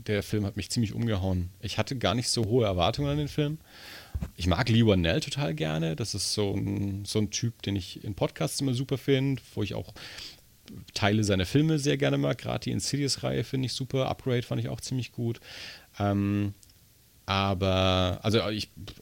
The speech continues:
allein um ihn zu unterstützen, ich hab so ein paar Leute, da geh ich immer in die Filme, einfach um die Leute zu unterstützen, auch wenn ich die Filme oft nicht so dolle find. Und bei Lee Whannell find ich's meistens zumindest gut, aber,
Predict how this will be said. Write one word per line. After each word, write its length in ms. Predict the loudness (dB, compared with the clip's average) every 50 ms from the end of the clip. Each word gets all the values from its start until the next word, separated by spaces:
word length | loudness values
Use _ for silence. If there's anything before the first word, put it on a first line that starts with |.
| -18 -14 -8
allein 340 | -4 0 4 6 8 8 6
um 160 | 6 2 2 2
ihn 180 | 2 2 2
zu 120 | 2 0 0
unterstützen, 500 | 0 2 2 2 2 0 0 0 -2 -2
ich 100 | 0 0
hab 80 | 2
so 80 | 4 4
ein 80 | 4 6
paar 220 | 6 6 8 8
Leute, 320 | 10 10 8 8 6 4
da 80 | 2 0
geh 220 | 0 2 2 2
ich 120 | 2 4 4
immer 160 | 4 6 6
in 140 | 6 4 2
die 60 | 2
Filme, 400 | 4 6 6 8 8 8 6 6
einfach 280 | 4 2 0 -2 -2 0
um 100 | 0 2
die 60 | 4
Leute 300 | 6 6 6 4 4 0
zu 120 | -2 -2 0
unterstützen, 440 | 0 0 0 0 -2 -2 -2 -4
auch 100 | -4 -2
wenn 100 | 0 0
ich 80 | -2 -2
die 80 | -2 -2
Filme 360 | 2 4 4 6 4 4 2 -2 -12 -20 -20 -20 -20 -16 -8
oft 320 | -4 -4 -4 -4 -4 -4
nicht 140 | -2 -2 -2
so 80 | -2 0
dolle 260 | 2 4 6 4 4
find. 280 | 2 0 -4 -4 -2 -4
Und 140 | -2 0 2
bei 100 | 4 4
Lee 160 | 6 6 6
Whannell 240 | 6 6 4 4 2
find 200 | 2 2 2 2
ich's 180 | 2 2 -2 -4
meistens 440 | 0 2 2 2 2 2 0 -4 -4
zumindest 580 | -4 -2 -2 -2 -2 -2 -4 -6 -8 -16 -14 -6
gut, 200 | -2 0 0 2
aber, 240 | 2 4 4 2